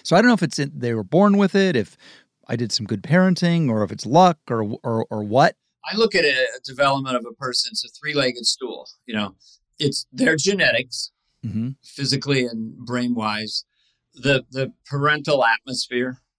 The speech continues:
Speaker 2: and then the culture.
Speaker 1: Yep.
Speaker 2: So based on when I've seen your sons just casually around on shows with you,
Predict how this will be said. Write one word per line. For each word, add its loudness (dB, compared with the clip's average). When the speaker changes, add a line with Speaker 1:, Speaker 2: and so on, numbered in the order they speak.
Speaker 2:
and 2
then 2
the -2
culture. -8
Speaker 1:
Yep. -4
Speaker 2:
So -6
based 2
on 0
when 0
I've 0
seen -2
your -4
sons -2
just -12
casually -2
around -10
on -8
shows -8
with -16
you, -8